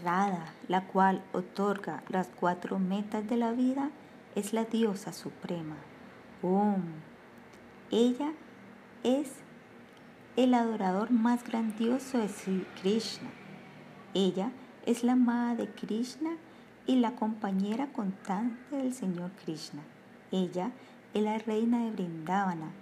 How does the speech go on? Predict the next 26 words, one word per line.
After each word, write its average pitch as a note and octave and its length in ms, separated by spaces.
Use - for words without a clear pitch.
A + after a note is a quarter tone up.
la G#3 140
amada G#3 500
del A#3 100
señor F#3 400
Krishna, A#3+ 420
y - 80
es A3+ 180
más B3+ 240
encantadora B3+ 920
que F#3+ 100
Kamadeva. F3 680
Es - 180
hermosa, F3+ 760
la F#3 140
amada F3+ 400
de A3 160
Krishna, B3+ 640
y A#3+ 180
ella B3+ 320
es D4 140
la C4 120
que C4+ 140
otorga A3+ 640
bienaventuranza G#3+ 1080
al B3+ 100
señor F#3 400